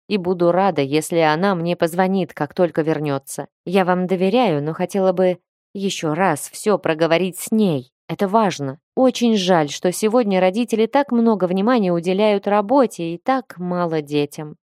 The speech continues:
посетовала она. В общем, шла Лиля домой в самом отвратительном расположении духа. Она так старательно кипела, что жизнь решила её охладить.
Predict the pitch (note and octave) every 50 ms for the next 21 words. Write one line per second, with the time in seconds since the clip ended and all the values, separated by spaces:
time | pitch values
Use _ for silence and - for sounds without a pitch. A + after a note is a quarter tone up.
0 | _ _ _ - D#3 - - D#3 C#3+ - D3+ D3 D3+ C#3+ C#3+ C#3+ C#3+ C#3+ C#3 C3
1 | C3 - _ _ _ _ _ _ _ _ _ - F3 A#3 D#4+ E4 - - - C4+
2 | B3 A#3+ A#3 G#3 - _ _ - - - A#3+ C4 D#4+ E4+ D4+ B3 C4 C#4 B3 A3+
3 | F#3 F3 E3 F3+ A#3 C#4+ D4+ B3+ - - - C#4+ D#4 D#4+ D4 C4+ B3+ A#3+ - _
4 | - A3+ - - F3+ F3 F3+ F3+ - - D#4+ D#4+ - C4+ B3 A3+ A3+ A3 G#3 F#3+
5 | F#3 F#3 - - D#3 D3+ D#3 C#3+ D#3+ E3+ F3 E3 D#3+ D#3+ D#3 C#3+ C#3 B2+ - -
6 | - C3 - _ _ _ - F#3 A3 C4 C4+ D#4+ E4 - - - - C4+ C4 B3
7 | G#3+ G3+ - F#3 F#3 F3+ F3 E3 - - F3+ E3 - A3 B3+ C4 A3+ F#3 D#3 C#3+
8 | - - - D3 D3+ D#3 C#3+ D3 A3+ C#4 C4 G3 E3+ D3 C3+ D3+ D#3+ - - B3
9 | B3 A3 G#3 F#3+ G3 F#3 E3 F#3 F#3 F#3 F3+ F3 - _ C4+ D4 - - D#4+ D4+
10 | B3 D#3+ C3 A#2+ G#3+ - -